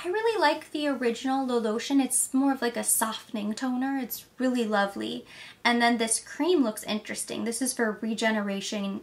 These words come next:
and brightening. This is gonna retail for four hundred. And I wanna say, I think that's the same price as the creams.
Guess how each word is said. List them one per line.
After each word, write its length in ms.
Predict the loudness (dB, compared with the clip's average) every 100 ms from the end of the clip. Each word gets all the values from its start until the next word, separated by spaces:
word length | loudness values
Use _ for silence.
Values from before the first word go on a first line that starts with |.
| -4
and 400 | -4 -2 -4 -4
brightening. 540 | -2 -2 -4 -4 -4 -8 -18 _ _ _ -4
This 220 | 0 0
is 100 | 0
gonna 200 | 0 2
retail 340 | 2 0 0 0
for 200 | 0 0
four 360 | -2 -2 -2
hundred. 560 | -2 -6 -4 -4 -4 -8 -20 -20 -20 _ _ -20 _ _ _ -8
And 100 | 0
I 180 | 0 -2 -10 -8
wanna 200 | -6 -4
say, 380 | -4 -4 -4 -8 -10
I 60 |
think 200 | -2 0
that's 200 | 0 -2
the 100 | 0
same 260 | 2 2 0
price 360 | 2 2 2
as 300 | 2 0 -2
the 120 | -6 -10
creams. 800 | -10 -6 -6 -4 -6 -8 -12